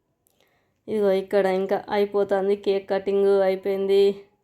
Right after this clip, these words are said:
బట్టలు పెట్టడం అయిపోయింది. ఇంకా మేము నైట్ అంతా, ఆ, ఈరోజు మొత్తం ఇంకా కొంచెం ఇక సిట్టింగ్లు వేయడం, సిట్టింగ్లు అంటే, ఆ, మాట్లాడుకోవడానికి మాట్లాడుకుంటూ నైట్ అంతా ఇంకా ఆ విధంగా అట్లా అట్లా గడిచిపోతుంది. ఇంకా లాస్ట్లో కొన్ని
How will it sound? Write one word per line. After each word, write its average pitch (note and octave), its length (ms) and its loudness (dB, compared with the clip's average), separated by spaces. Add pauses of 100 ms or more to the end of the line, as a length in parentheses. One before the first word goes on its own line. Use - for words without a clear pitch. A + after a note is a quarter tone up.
(340)
బట్టలు G3 300 0
పెట్టడం G3 400 0
అయిపోయింది. G3 460 -2
ఇంకా G3 220 -4
మేము G3 260 -4
నైట్ F#3+ 280 -2
అంతా, F#3+ 600 0 (460)
ఆ, F#3 140 -2 (180)
ఈరోజు G3+ 340 0
మొత్తం G3+ 380 -2
ఇంకా G3+ 220 0
కొంచెం A3 500 -2
ఇక G3+ 200 2 (260)
సిట్టింగ్లు A3 500 -4
వేయడం, G3+ 340 2
సిట్టింగ్లు G#3+ 520 -6
అంటే, A3+ 520 -2 (360)
ఆ, G#3 120 2
మాట్లాడుకోవడానికి G3+ 1200 0 (100)
మాట్లాడుకుంటూ G3 960 -2
నైట్ F#3 300 -2
అంతా F#3+ 200 -4
ఇంకా G#3 300 0
ఆ - 20 4
విధంగా F#3+ 340 -2
అట్లా F#3+ 180 -6
అట్లా G3 160 -6
గడిచిపోతుంది. G3 800 -2 (440)
ఇంకా G3 180 -4
లాస్ట్లో G3+ 680 0
కొన్ని G3+ 480 -4